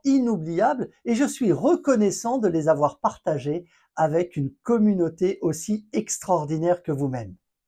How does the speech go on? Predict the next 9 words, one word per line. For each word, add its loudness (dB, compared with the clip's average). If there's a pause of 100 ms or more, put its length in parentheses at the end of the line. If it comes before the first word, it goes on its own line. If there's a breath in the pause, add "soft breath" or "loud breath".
(560)
Ensemble, 2
nous 4
avons 2
formé 0
une -2
toile 0
virtuelle -2
tissée 0
d'amitié, 0